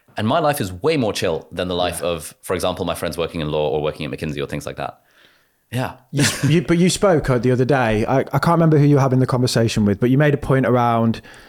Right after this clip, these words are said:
Speaker 2: there's got a, maybe it was, maybe it was Hamza or someone. You said there's, there's got a, there's a point where you know you're onto something where you really got to pedal. Like, you know, th-, there's, there is, it isn't just, oh, part-time, outsource.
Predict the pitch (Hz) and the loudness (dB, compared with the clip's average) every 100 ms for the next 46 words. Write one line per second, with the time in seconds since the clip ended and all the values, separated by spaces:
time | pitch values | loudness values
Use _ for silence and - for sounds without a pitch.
0 | - _ _ _ - 143 - 143 135 - | -20 _ _ _ -2 0 2 0 -2 -10
1 | _ _ 160 175 175 160 - - _ 165 | _ _ 0 2 2 0 -2 -10 _ -2
2 | 170 165 165 - 135 143 120 113 - 113 | 0 0 0 0 2 2 2 0 -2 0
3 | 117 123 147 123 139 131 - 143 185 147 | 0 0 0 0 0 -2 0 0 2 0
4 | 147 143 147 - 175 151 139 143 147 143 | 0 0 0 0 0 2 2 4 4 4
5 | 139 135 120 127 113 113 113 113 107 107 | 2 0 -2 -2 0 0 0 0 0 0
6 | 98 - 107 104 101 - _ 120 110 104 | -2 -2 -2 -2 -4 -10 _ -4 -4 -2
7 | - 120 110 104 - 120 127 117 - 127 | -2 0 0 -4 -10 -2 -2 -2 -4 0
8 | 139 147 - 160 156 143 143 123 143 113 | 2 2 0 0 2 2 0 0 -2 0
9 | - - - _ _ _ 143 135 131 120 | -4 -8 -16 _ _ _ 0 2 2 0
10 | 120 _ _ - 151 139 - 131 131 127 | -6 _ _ -4 0 0 -2 0 0 0
11 | 143 131 123 - 123 117 113 110 - - | 0 -2 -2 -2 0 0 0 -2 -8 -12